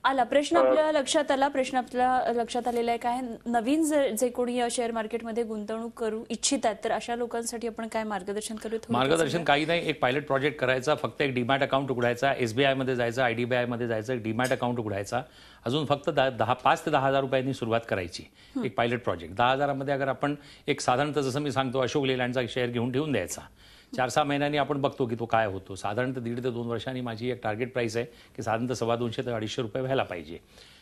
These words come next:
Speaker 3: तर एक पाच ते दहा हजारांनी माणसांनी सुरुवात करायची, त्याच्याने कॉन्फिडन्स वाढतो आणि एकदा कॉन्फिडन्स वाढला की मग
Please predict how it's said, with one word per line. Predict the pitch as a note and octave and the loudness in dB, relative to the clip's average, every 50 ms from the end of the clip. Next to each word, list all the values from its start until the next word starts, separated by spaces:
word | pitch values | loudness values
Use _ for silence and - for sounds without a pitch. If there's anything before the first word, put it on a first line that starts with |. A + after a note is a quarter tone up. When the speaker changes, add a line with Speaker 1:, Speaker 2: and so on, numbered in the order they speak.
| - _ _ _ _ - | -20 _ _ _ _ -4
Speaker 3:
तर | E3 F3 E3+ - | -4 -2 0 0
एक | F#3 F3+ F3+ - | 0 0 0 2
पाच | - D3+ D#3+ - - | 2 2 2 2 2
ते | |
दहा | F#3+ F3+ D3+ D#3 | 4 4 6 6
हजारांनी | D#3+ E3 D#3+ E3+ E3+ | 4 4 2 2 0
माणसांनी | D#3+ D3 C#3+ C3 - D#3 D#3+ | 0 0 0 0 -2 -4 -6
सुरुवात | C#3 - D3+ C#3 D3+ D#3+ D#3 - | -4 -2 0 0 0 0 2 2
करायची, | C#3+ C#3+ C#3+ D3+ F3 | 2 2 2 0 0
त्याच्याने | C#3+ D3 B2+ D3 D#3 D#3 D#3 | 0 2 2 2 2 2 2
कॉन्फिडन्स | C3+ C3+ C3+ A#2+ D3 E3 F3 E3 C#3 | 4 4 4 4 4 2 2 2 4
वाढतो | C3+ C3+ A2+ A#2 G#2+ - D3 | 4 2 2 2 0 -4 -4
आणि | D3 C#3 C3 B2+ | -4 -2 -4 -2
एकदा | B2 C#3+ F3+ | 2 4 4
कॉन्फिडन्स | F3 F3 E3 D#3+ E3 E3+ F3+ F3 E3 | 6 4 4 4 4 2 2 2 2
वाढला | D#3+ D3+ D3+ E3 G3 | 2 2 2 2 -2
की | F3+ F3+ E3 | -2 -2 0
मग | D#3+ F#3+ | 0 0